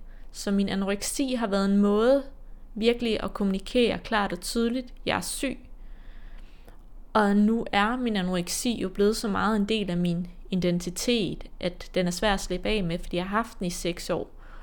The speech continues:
Og hvem er Sofie uden anoreksien? Og ja, og så er der jo, min autisme kan jo så også gå ind og spænde ben i forhold til anoreksien.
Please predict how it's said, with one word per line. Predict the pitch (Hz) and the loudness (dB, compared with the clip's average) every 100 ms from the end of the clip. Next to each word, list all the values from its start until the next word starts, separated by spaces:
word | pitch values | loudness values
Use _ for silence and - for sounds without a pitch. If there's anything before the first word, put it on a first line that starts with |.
| - | -2
Og | 190 | 2
hvem | 202 226 | 4 4
er | 190 | 2
Sofie | - 196 - 226 175 202 | 0 -2 0 0 0 2
uden | 202 208 | 2 2
anoreksien? | 165 160 175 - 233 185 170 - - - - - - - - | 0 -2 -4 -4 -4 -4 -6 -8 -14 -14 -14 -14 -14 -10 -2
Og | 190 170 - - - - - - - - - - - | 0 0 -4 -12 -14 -14 -14 -14 -16 -14 -14 -14 -2
ja, | 180 175 196 | 0 0 -2
og | - 202 | -4 -2
så | - 226 | 2 2
er | - 214 | 4 2
der | 233 | 4
jo, | 233 196 196 - | 4 2 -2 0
min | 202 196 202 - - - | 2 2 0 -6 -14 -2
autisme | 214 208 - 285 277 220 175 | 0 0 0 0 0 -2 -4
kan | 175 202 | -2 2
jo | 180 | 2
så | 180 | 4
også | 214 185 202 - | 4 4 2 0
gå | - | 0
ind | 196 175 - | 0 -2 -6
og | - 175 170 - - - - - - - - - | -2 0 -2 -6 -12 -14 -14 -14 -14 -16 -14 -12
spænde | - 196 180 175 | -2 2 2 4
ben | 202 175 - | 4 2 -2
i | |
forhold | - 180 180 165 | 0 0 0 -2
til | - | -6
anoreksien. | 170 170 170 - - 180 160 175 | -4 -4 -6 -6 -4 -2 -2 -4